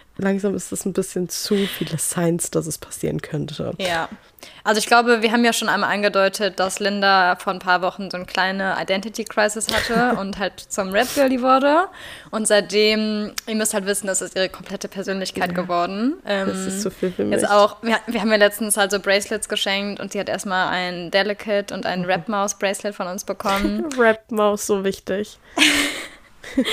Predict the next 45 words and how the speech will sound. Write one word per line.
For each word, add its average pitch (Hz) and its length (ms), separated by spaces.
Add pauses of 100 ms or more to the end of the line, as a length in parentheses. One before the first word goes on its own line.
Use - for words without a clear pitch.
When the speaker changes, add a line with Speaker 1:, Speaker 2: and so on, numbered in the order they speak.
(300)
Speaker 2:
Bist 240 220
du 202 60
halt 190 180
einfach. 208 500 (520)
Ja, 208 160
und 196 80
generell, 175 480
also 190 220
das 185 160
ist 196 100
jetzt 202 140
ihre 190 120
komplette 196 420
Welt. 202 180
Ich 202 100
bekomme 202 300
ungefähr 190 260
einmal 196 320
am 180 120
Tag 185 280
eine 180 80
Nachricht, 185 760 (360)
"Jule, 202 200
Hilfe, 185 380
was 170 140
passiert, 220 320
wenn 226 180
Rap 214 180
rauskommt?" 226 600
Also 190 240
dieses, 202 640 (720)
dass 202 160
Linda 240 240
dann 190 120
sterben 214 360
wird, 214 180
das 196 140
ist 165 120
halt 185 140
eine 165 80
Tatsache, 165 480
das 175 120
steht - 200
halt - 160
fest. - 320